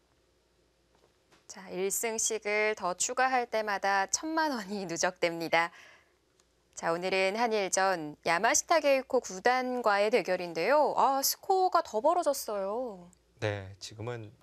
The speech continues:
Speaker 2: 어, 제가 생각한 것보다도 훨씬 하변 쪽의 타개가 잘 되고 있기 때문에
Speaker 1: 네.
Speaker 2: 지금 흑이 중반부터는 이백, 어, 거기가 있습니까? 이백 도를 지금 다 잡으러 가겠다는 거네요.
Speaker 1: 아, 이수가요?
Speaker 2: 이게 지금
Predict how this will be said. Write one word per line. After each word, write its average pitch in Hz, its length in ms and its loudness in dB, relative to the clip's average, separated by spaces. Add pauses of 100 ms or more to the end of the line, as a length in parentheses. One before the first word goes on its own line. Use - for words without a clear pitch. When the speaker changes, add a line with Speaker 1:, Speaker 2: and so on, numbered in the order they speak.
(180)
Speaker 2:
어, 107 260 -8
제가 113 280 0
생각한 156 340 -2
것보다도 147 400 0
훨씬 190 360 -4
하변 196 380 0
쪽의 170 200 -4
타개가 151 300 2
잘 104 200 -2
되고 120 200 0
있기 110 160 -6
때문에 110 320 0
Speaker 1:
네. 214 920 2 (440)
Speaker 2:
지금 117 200 -12
흑이 170 220 -6
중반부터는 156 880 -6 (680)
이백, 151 400 -4
어, 110 60 -12
거기가 - 520 -8
있습니까? 98 380 -12 (580)
이백 156 280 0
도를 202 200 2
지금 165 160 -4
다 139 160 -4
잡으러 180 280 -2
가겠다는 156 360 0
거네요. 110 300 -2
Speaker 1:
아, 226 100 2
이수가요? 214 880 2
Speaker 2:
이게 175 140 -10
지금 135 420 -8